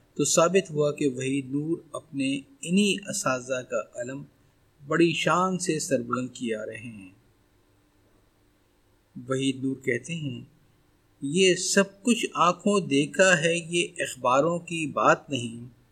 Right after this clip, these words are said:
یہ سب کچھ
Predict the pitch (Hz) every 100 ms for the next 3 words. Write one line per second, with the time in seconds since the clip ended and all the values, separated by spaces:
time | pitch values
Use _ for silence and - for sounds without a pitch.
0 | _ _ _ _ _ _ _ _ _ -
1 | _ _ _ _ _ - 147 233 262 -
2 | 220 220 247 208